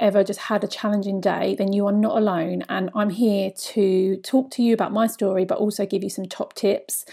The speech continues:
some practical tips, because that is what I'm all about, is sharing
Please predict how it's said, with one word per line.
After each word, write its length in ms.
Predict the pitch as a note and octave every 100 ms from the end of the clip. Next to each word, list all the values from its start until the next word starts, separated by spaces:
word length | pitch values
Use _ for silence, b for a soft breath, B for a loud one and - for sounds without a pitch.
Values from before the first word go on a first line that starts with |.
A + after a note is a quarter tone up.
| B -
some 200 | A3 G3+
practical 600 | - A3 - - - G#3+
tips, 380 | - F3+ - -
because 240 | A3 F#3+
that 160 | G#3 A3
is 120 | -
what 140 | G3+
I'm 160 | G3+ F#3+
all 180 | G#3 G3
about, 360 | - F#3+ F3 -
is 160 | F3+
sharing 540 | - G#3+ G3+ F#3+ F#3